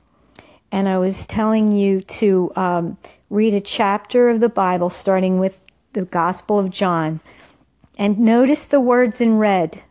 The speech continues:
Other versions don't always have the words in red. Those are the exact words that were spoken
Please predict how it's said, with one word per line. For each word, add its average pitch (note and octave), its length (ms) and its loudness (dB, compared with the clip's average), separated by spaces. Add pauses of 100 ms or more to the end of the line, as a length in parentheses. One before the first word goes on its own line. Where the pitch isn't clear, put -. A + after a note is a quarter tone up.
(100)
Other G3+ 240 0
versions A#3+ 540 0
don't A3+ 220 2
always G#3+ 320 0
have G3 240 -2
the G3 80 0
words F#3+ 400 -4
in G3+ 140 -2
red. F3 300 -4
Those F#3+ 260 0
are G3+ 100 0
the E3+ 100 -2
exact F#3 600 -4
words G3 320 0
that F3 120 -12
were F3+ 100 -6
spoken F#3+ 560 -2